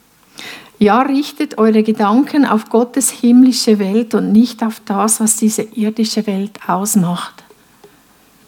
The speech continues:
Und es bedeutet auch, unsere irdische Welt, das, was wir mit unseren Sinnen wahrnehmen, das soll kleiner werden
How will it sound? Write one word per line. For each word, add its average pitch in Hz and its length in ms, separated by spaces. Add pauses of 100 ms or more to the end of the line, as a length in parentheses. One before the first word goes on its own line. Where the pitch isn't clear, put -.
(180)
Und 220 120
es 247 140
bedeutet 254 580
auch, 240 280 (1300)
unsere 233 340
irdische 277 480
Welt, 233 340
das, 240 160
was 226 100
wir 226 140
mit 226 160
unseren 214 280
Sinnen 262 380
wahrnehmen, 247 640 (1600)
das - 220
soll 214 220
kleiner 220 540
werden 247 440